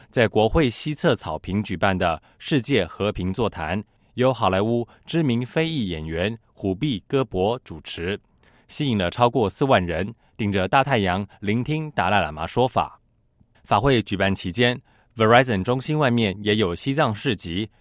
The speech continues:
向美国民众展示，并且贩售各种西藏民俗与宗教文物。活动场地边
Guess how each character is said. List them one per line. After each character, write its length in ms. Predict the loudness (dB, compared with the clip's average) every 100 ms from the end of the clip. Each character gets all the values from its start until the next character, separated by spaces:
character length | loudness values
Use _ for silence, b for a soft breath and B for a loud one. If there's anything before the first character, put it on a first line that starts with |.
| _
向 240 | 2 2
美 140 | 2 -4
国 120 | -4
民 180 | -2 0
众 200 | 0 0
展 280 | -2 -6
示， 280 | -4 -2 -2 b b
并 140 | -4 -2
且 180 | -4
贩 240 | 0 0 2
售 240 | 2 0
各 180 | 2 0
种 240 | 0 -4
西 240 | -8 -8 -2
藏 200 | -2 -2
民 260 | -4 -4
俗 340 | -4 -4 -6 -6 b
与 160 | -10 -10
宗 260 | -4 -4 -2
教 160 | -2 -2
文 240 | -6 -6
物。 240 | -2 -2 -6 _ _ _ _ _
活 200 | -2 0
动 140 | 0
场 180 | -2 -4
地 140 | -4
边 280 | 0 0 0